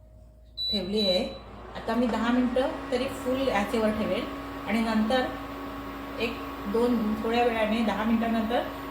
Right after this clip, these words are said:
पूर्ण म-, मीडियम आचेवर ही भाजी शिजवून घ्यायची आहे. तीन शिट्या घ्यायच्या आहेत, तीन शिट्याने ही भाजी व्यवस्थित. बघा तर मंडळी, ही बघा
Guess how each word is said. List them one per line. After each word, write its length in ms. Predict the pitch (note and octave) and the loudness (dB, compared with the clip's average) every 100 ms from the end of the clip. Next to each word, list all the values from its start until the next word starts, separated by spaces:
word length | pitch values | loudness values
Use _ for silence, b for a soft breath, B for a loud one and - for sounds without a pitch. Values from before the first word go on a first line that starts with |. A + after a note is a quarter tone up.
| - - - - | -10 -8 -6 2
पूर्ण 220 | C4 C4 | 2 4
म-, 360 | B3+ A#3+ A#3 | 2 4 4
मीडियम 280 | A3+ A3 B3 | 4 4 4
आचेवर 440 | A#3+ A3+ A3+ A3+ C#4 - - | 4 2 0 0 -2 -6 -4
ही 80 | A#3+ | 0
भाजी 260 | G#3 F#3 A#3 | 0 0 -2
शिजवून 380 | A3 F#3+ A3 | -2 -2 2
घ्यायची 380 | A3+ F3+ - A3 | 2 2 0 0
आहे. 180 | C#4 - | 0 0
तीन 160 | C#4 C#4 | -2 -2
शिट्या 260 | C4 G#3 | -2 -2
घ्यायच्या 340 | G3+ F3 - A3 | 0 0 0 -4
आहेत, 180 | C#4 | -2
तीन 200 | A#3+ A3+ | -2 0
शिट्याने 340 | A#3+ G#3+ G#3 A3 | 0 0 2 2
ही 100 | G#3+ | 2
भाजी 320 | G3+ F#3 G#3+ | 2 0 0
व्यवस्थित. 360 | F3+ F#3+ G3+ - _ - - - - | 2 0 0 -8 _ -20 -20 -20 -18
बघा 320 | G3+ G3+ G#3+ A#3 | -10 -6 -6 -6
तर 120 | A#3+ A#3 | -6 -2
मंडळी, 340 | G#3+ G3+ A3 | 0 0 0
ही 180 | - A#3 | 0 0
बघा 240 | G3 F#3 | -2 -2